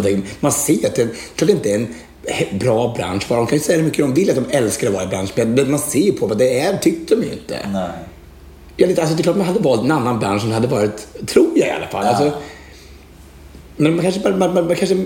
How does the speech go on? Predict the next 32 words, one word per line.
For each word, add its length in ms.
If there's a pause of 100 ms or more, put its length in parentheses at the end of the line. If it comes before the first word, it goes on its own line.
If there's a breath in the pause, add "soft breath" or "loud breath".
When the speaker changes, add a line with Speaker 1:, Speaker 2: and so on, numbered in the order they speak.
Speaker 2:
invaggar 800
sig 100
själv 340
i 120
tron 320
om 100
att 100
det 60
här 200
är 200
det 60
bästa 320
jag 80
kan 140
göra 280
för 140
mig 100
själv 240
i 40
livet. 400
Speaker 1:
Mm. 180 (880)
Speaker 2:
Jag 100
vet 100
inte. 140 (180)
Speaker 1:
Nej. 180 (840 loud breath)
Nej, 100
det 80
var 60
bara 100
en 80
liten 160
parentes. 420